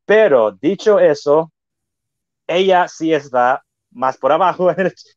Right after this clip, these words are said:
en el chart de Nolan, y, y, y, ah,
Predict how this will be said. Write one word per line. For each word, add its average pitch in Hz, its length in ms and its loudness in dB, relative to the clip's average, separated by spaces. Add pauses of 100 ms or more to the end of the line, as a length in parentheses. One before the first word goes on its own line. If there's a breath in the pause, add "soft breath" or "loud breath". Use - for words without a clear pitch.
(140)
en 139 100 -4
el 143 100 -2
chart 127 280 -4
de 131 60 -8
Nolan, 147 420 -2
y, 131 300 -10
y, 123 800 -10
y, - 60 -20 (340)
ah, 113 160 0